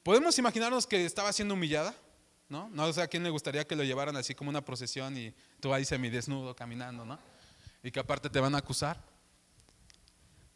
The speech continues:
Vergüenza, temor. Y llegan hasta donde está Jesús. Ahí sentado Jesús, ah, estaba enseñando, llega alguien, interrumpe la reunión y la avientan al centro, ¿no? Donde había gente,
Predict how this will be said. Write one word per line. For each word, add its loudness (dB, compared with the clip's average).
Vergüenza, 6
temor. 0
Y 4
llegan 8
hasta 8
donde 6
está 0
Jesús. -2
Ahí 6
sentado 4
Jesús, 0
ah, 4
estaba 4
enseñando, 2
llega 6
alguien, 6
interrumpe 6
la 6
reunión 4
y 2
la 8
avientan 8
al 6
centro, 6
¿no? 4
Donde 2
había 8
gente, 6